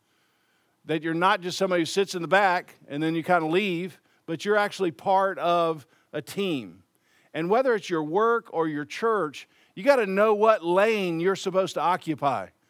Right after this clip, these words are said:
right? That's one of the, we'll talk about this, clearly defined roles.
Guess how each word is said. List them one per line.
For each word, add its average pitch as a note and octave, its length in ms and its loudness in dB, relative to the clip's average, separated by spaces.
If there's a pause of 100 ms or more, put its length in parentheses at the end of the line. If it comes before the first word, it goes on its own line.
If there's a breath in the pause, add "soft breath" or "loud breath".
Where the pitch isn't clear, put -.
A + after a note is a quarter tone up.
(160)
right? F#3 280 0
That's G#3+ 240 -2
one G3 160 -2
of F3 80 -2
the, D3+ 160 -2 (240 soft breath)
we'll F3 120 -4
talk G3+ 300 2
about E3 220 0
this, C#3+ 160 -8
clearly G#3 440 0
defined E3+ 500 0
roles. D3 640 -2